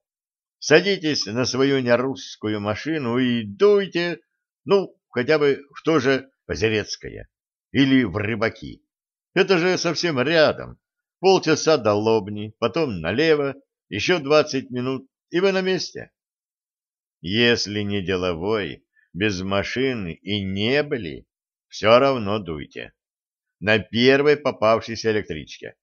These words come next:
И возьмите здоровенный носовой платок, потому что по прибытии на место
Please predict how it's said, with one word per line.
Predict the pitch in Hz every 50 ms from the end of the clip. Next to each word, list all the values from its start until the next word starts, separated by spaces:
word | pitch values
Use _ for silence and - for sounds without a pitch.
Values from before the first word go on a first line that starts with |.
| _ _ _ _ _ _ _ _ _
И | - 107 127
возьмите | 127 135 127 127 135 139 135 127 - 127 120
здоровенный | 117 101 87 82 76 117 117 120 131 131 139 165 190 196 190 180 175 175 175 170
носовой | 160 151 135 - - 117 110 110 120 127 120
платок, | - _ 117 117 113 - _ - 82 80 - _ _ _ _ _ _ _ _ _ _ _ _ _ _ _ _ _ _
потому | 135 143 175 185 180 151
что | - - 160 156
по | - - 143 131
прибытии | - 139 143 143 139 139 143 135 131 - 123 127 127
на | 127 135 143
место | 160 185 180 165 - - - - 71 69 -